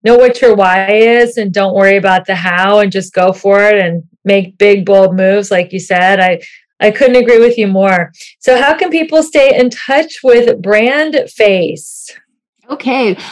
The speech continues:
Speaker 2: Well, you can, you can find out everything you need to know at brand face star dot com. That's brand face S T A R dot com.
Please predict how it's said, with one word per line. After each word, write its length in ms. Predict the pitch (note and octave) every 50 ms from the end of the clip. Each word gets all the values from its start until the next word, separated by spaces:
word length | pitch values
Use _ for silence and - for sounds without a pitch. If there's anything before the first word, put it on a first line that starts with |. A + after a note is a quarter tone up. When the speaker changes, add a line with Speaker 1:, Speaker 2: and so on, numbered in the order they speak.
| - -
Speaker 2:
Well, 120 | - B3+
you 140 | G#3+ C4 F4
can, 340 | F#4 - E4 D#4 C#4 B3+ A3
you 220 | - G#3+ G#3 D4
can 180 | - - B3 A3
find 300 | A3 C4+ D4 D#4 D4+ C#4
out 200 | C4+ B3+ - -
everything 400 | A#3 A#3+ B3 A3 A3+ A#3 A3+ A3
you 80 | A3 G#3
need 160 | G#3 G#3 G3+
to 80 | G3 G3
know 160 | G3+ G3 G3
at 160 | F3+ - -
brand 420 | - G3+ G3 G3 G#3 A3 G#3+ G#3+ _
face 280 | - G#3+ G3+ G#3 G3+ -
star 680 | - - - - G#3+ F#3 F#3 F#3 G3 G3+ A3+ A#3+ A#3 -
dot 280 | F3+ F#3+ G3 - G3+ -
com. 480 | - - F3+ D3+ D3+ C3+ - - E3+ E3+ -
That's 180 | F#3+ E3+ - - _ - - - -
brand 260 | - F#3+ F#3+ G3 G3
face 280 | G#3 F3+ F3+ - - -
S 160 | - - - -
T 260 | - A3 G#3 G#3+ G#3+
A 160 | G3 G3 G3 - -
R 400 | D3+ E3 E3+ E3+ F#3+ G#3+ A#3 - -
dot 260 | E3+ F3 G3 - - _ -
com. 400 | - - - - - G#3 G3+